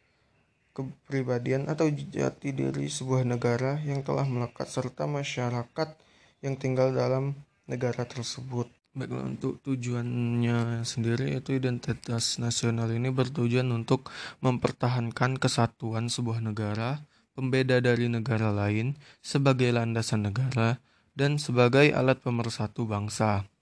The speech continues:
Indonesia sendiri memiliki berbagai macam suku, ras, agama, dan kebudayaan. Inilah yang sebagai, eh, identitas dari negara Indonesia tersebut.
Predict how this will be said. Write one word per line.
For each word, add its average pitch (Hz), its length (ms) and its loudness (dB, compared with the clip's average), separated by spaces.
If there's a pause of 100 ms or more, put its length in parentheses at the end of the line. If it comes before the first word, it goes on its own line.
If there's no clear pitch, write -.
(380)
Indonesia 127 480 4
sendiri 127 400 0
memiliki 135 720 0
berbagai 120 480 2
macam 110 480 -2
suku, 147 720 2 (400)
ras, 131 640 -2
agama, 139 720 2 (160)
dan 135 160 -2
kebudayaan. 110 880 4
Inilah 143 320 2
yang 147 80 6
sebagai, 131 480 4 (720)
eh, 123 320 -2
identitas 127 720 2
dari 120 240 4
negara 110 400 0
Indonesia 107 480 -2
tersebut. 107 560 -6